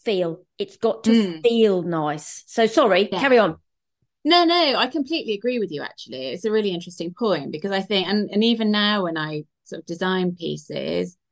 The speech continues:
Speaker 2: you know, it always needs, you know, it always needs to feel comfortable. I never want anyone to feel like they're, you know,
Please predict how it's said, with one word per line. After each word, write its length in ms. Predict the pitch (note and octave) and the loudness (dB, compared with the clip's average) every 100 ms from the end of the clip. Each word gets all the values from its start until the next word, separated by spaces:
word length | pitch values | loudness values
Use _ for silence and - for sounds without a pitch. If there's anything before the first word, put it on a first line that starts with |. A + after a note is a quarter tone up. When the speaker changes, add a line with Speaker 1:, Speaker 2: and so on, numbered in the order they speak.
| _ _ _ | _ _ _
Speaker 2:
you 80 | F#3 | -6
know, 100 | F3 | -4
it 240 | D#3+ F3+ | 0 2
always 360 | G#3 G#3 G#3 F#3 | 4 6 6 2
needs, 460 | G3 F#3 F3 - - | 0 -4 -6 -14 -14
you 200 | D#3+ D#3 | -10 -8
know, 80 | C#3+ | -2
it 20 | |
always 240 | A#3+ A#3 | 0 0
needs 160 | A3 G3+ | -2 -4
to 100 | F#3 | -8
feel 140 | F3 | -10
comfortable. 720 | F3 D#3+ D#3 - - D3 D3 | -8 -14 -14 -18 -12 -8 -6
I 60 | D#3 | -4
never 280 | F3+ F#3 G3 | -4 -2 -2
want 220 | F#3 E3 | -2 -2
anyone 420 | E3+ E3 D#3 D#3+ | -4 -2 -4 -6
to 100 | E3 | -10
feel 440 | D#3+ F3+ E3 D#3+ D3+ | -8 -2 0 0 0
like 220 | D3+ D3 - | -2 -4 -6
they're, 300 | D#3+ D#3 D#3 - | -4 -4 -4 -8
you 120 | E3+ | -8
know, 200 | D3+ D3+ | -6 -8